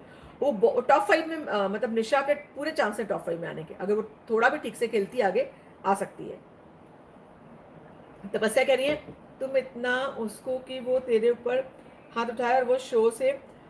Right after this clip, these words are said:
बाहर हो जाए, वो है शिवम, बहुत गंदा गेम खेला मुन्ना ने।" हाँ, उसने आज सिद्धार्थ के सामने बहुत, उसने बहुत, अ,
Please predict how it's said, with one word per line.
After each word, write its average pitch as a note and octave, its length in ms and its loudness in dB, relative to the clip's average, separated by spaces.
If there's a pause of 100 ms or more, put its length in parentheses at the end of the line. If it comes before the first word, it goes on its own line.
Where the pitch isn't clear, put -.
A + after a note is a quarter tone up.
(160)
बाहर A3+ 300 2
हो A3+ 120 4
जाए, G#3+ 320 4
वो A3 280 2
है B3 160 -2
शिवम, A#3 280 -4
बहुत A3 340 -2
गंदा G#3 400 -2
गेम G3+ 280 0 (1200)
खेला A#3 360 4
मुन्ना G#3 360 0
ने।" F#3 180 -4 (480)
हाँ, B3 120 0
उसने A3 220 -2
आज B3 180 0
सिद्धार्थ G#3 560 -2
के A#3+ 80 -2
सामने G#3+ 400 -2
बहुत, F#3+ 340 2
उसने G3+ 260 -2
बहुत, F#3+ 380 0
अ, F3+ 140 2